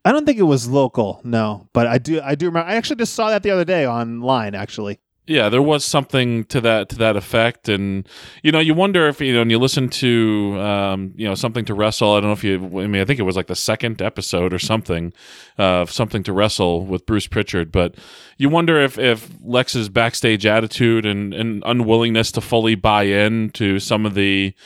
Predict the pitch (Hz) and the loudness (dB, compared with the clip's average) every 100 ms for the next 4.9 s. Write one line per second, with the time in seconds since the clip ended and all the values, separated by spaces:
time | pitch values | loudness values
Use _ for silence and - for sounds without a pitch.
0 | - - - 95 92 95 127 120 107 - | -20 -20 -8 0 0 2 0 0 -2 0
1 | 107 - 110 - 107 110 - 107 - 110 | -2 0 -4 -2 -2 -2 -4 -8 -4 0
2 | 107 - 104 104 - 101 113 110 107 101 | 0 0 -2 -2 -2 -2 0 2 2 0
3 | 87 104 110 - 98 - - 110 113 120 | 2 2 2 0 -4 -2 2 4 2 0
4 | - 120 113 127 113 117 104 95 98 | -2 -2 -2 -2 0 0 0 -2 -8